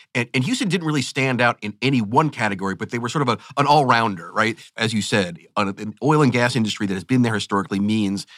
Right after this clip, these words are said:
there's a really strong, educated workforce there that foreign companies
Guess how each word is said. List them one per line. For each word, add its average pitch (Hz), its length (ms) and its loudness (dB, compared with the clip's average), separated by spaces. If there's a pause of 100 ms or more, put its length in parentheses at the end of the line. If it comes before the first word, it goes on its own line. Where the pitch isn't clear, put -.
(220)
there's 104 180 -2
a 107 40 0
really 127 420 4
strong, 110 460 2
educated 104 380 -2
workforce 87 480 -8
there 78 320 -10
that 92 180 -8
foreign 104 220 -2
companies 87 420 -8